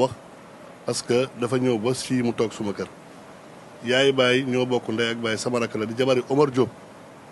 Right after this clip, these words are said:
Sëtam, doomi Ahmadou Toomam, feebar na. Ñu yóbbu ko Dakar defal ko bilan, dégg nga, di ko laaj deux millions cinq cent mille, xale bu amul sax six mois.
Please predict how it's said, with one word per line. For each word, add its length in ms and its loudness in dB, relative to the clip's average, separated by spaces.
Sëtam, 460 4
doomi 260 4
Ahmadou 380 2
Toomam, 400 2
feebar 380 4
na. 160 -2
Ñu 220 2
yóbbu 200 0
ko 100 2
Dakar 300 2
defal 240 0
ko 100 0
bilan, 500 2
dégg 240 2
nga, 100 2
di 220 -6
ko 160 0
laaj 200 4
deux 180 4
millions 480 0
cinq 280 -2
cent 200 -2
mille, 140 0
xale 240 0
bu 100 -6
amul 240 -4
sax 160 -4
six 240 -2
mois. 240 0